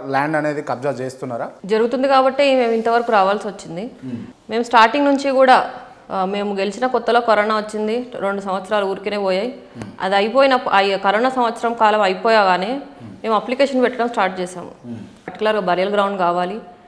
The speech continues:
Speaker 2: మేము చేస్తామని ప్రజలకు మాట ఇచ్చాము. ఇక పర్టికులర్ గవర్నమెంట్ సర్వే నంబర్తో సహా చెప్పి మెన్షన్ చేసి అప్లికేషన్ పెట్టుకున్నాం.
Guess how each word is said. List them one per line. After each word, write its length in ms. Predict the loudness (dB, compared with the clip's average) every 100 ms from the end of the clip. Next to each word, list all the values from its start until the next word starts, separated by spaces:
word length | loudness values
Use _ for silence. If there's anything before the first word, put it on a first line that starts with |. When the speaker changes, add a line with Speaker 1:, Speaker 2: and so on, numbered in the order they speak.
| _ _ -10
Speaker 2:
మేము 140 | -8 -4
చేస్తామని 380 | -6 -2 -2 0
ప్రజలకు 360 | -2 -2 0
మాట 220 | 2 2 0
ఇచ్చాము. 440 | -4 -4 -4 -8 -12 -20 -20 -20 -20 -20 -18
ఇక 300 | -10 -4 0
పర్టికులర్ 380 | 0 0 0 2
గవర్నమెంట్ 500 | 2 2 2 0 -2 -12 -20 -8
సర్వే 320 | -4 -2 0
నంబర్తో 440 | 0 2 2 2 -2
సహా 300 | -2 0 0
చెప్పి 500 | -2 -6 -6 -8 -14 -20 -12 -8
మెన్షన్ 380 | -6 -4 -2
చేసి 440 | -2 -4 -4 -4 -6 -14 -20 -12 -10
అప్లికేషన్ 520 | -6 -2 -2 -2 -4
పెట్టుకున్నాం. 440 | -4 -8 -10 -12